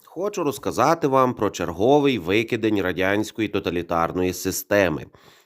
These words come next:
а саме соціалістичний реалізм, як художній стиль мистецтва у Радянському Союзі, який мав вихваляти режим. Якщо порівняти соцреалізм з чимось людським,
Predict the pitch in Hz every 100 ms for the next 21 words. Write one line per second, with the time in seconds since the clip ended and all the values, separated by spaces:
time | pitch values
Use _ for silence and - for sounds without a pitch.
0 | _ - - 98 117 143 139 131 - 82
1 | 85 78 76 - 98 - 98 90 92 95
2 | 104 95 78 73 _ - - 87 147 -
3 | - 104 107 92 78 82 - 101 95 76
4 | - - - 113 151 - 160 - 98 85
5 | 90 87 92 - 113 123 127 147 147 135
6 | 95 80 - - _ - - - - 101
7 | 110 - 196 185 98 107 156 127 - 82
8 | 80 82 101 113 107 _ _ _ - 104
9 | 90 80 71 _ _ _ _ _ _ _
10 | _ _ _ _ _ _ _ - 95 -
11 | 170 170 135 113 123 139 117 - 120 113
12 | 101 98 95 127 - 87 67 - - 120
13 | 107 - 82 87 - 160 190